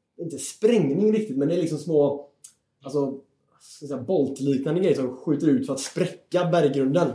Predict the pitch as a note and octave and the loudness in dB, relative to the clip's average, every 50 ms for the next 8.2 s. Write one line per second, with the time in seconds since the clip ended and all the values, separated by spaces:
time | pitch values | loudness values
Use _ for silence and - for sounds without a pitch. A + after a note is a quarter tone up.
0 | - - _ _ _ _ _ _ _ - _ _ _ _ _ _ _ _ - - | -6 -14 _ _ _ _ _ _ _ -20 _ _ _ _ _ _ _ _ -6 -4
1 | E3+ E3+ F3 G3 F#3 E3+ G3+ G3 G3+ G3+ G#3 G#3 G#3+ G#3+ G#3+ G#3 - - - F#3 | -2 2 4 4 4 4 4 4 4 6 6 6 6 6 4 4 0 0 -2 0
2 | E3 D3 C#3 C#3+ G3 F3 - - - F3 F3 F3 F3 - F#3 E3+ D#3 D3 D3+ D3+ | 0 0 2 0 0 -2 -2 -4 -6 -4 -4 -2 -2 -2 -2 -2 -2 0 -2 -2
3 | D3+ D3+ D3+ C#3 - F3 E3+ D3+ C#3+ D#3 E3+ F3+ F3+ F#3 F3+ - G3+ G3 G3 G3+ | -2 -2 -4 -2 -2 0 2 2 2 2 0 -2 -2 -4 -4 -4 -4 -2 -2 0
4 | F3+ F#3+ F3 D#3+ C#3 B2+ B2+ B2 - - - _ _ _ _ _ _ _ - - | 0 0 0 0 0 -2 -4 -6 -8 -10 -16 _ _ _ _ _ _ _ -10 -6
5 | E3 D#3+ C#3+ C3+ C#3+ D3+ E3+ F#3+ G3+ F3 C#3 B2 A#2 B2+ C3+ D3+ F3 G3 G3+ E3 | -4 -2 -2 0 0 0 2 2 2 4 2 2 2 0 -2 0 0 0 0 0
6 | F3 E3+ - F#3+ E3+ C#3+ C3+ C3 C3 C3 C#3+ - C3+ B2+ C#3 E3 D#3+ C#3 C3 C3 | -2 -2 0 0 0 0 0 -2 -2 -6 -8 -6 -6 -2 0 0 0 0 0 0
7 | D3 F3 F3+ D#3+ - - - - _ _ _ _ _ _ _ - D#3 D3 D3 D3 | 0 2 0 0 -2 -4 -10 -16 _ _ _ _ _ _ _ 0 0 2 2 2
8 | C#3 C#3+ - | 0 -2 -4